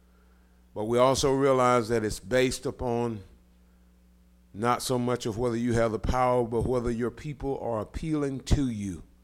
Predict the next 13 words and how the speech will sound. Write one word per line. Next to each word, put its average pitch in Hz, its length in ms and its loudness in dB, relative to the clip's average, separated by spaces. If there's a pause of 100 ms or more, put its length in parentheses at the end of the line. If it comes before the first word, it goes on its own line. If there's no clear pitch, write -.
(840)
for 107 160 -8
this 95 200 -4
change. 87 640 -6 (220)
If 98 220 -12
we, 127 420 2 (600)
your 107 160 -6
people 113 420 -4
who 110 160 -4
are 98 60 -4
called 113 400 0
by 107 140 -2
your 101 180 -2
name, 101 360 -4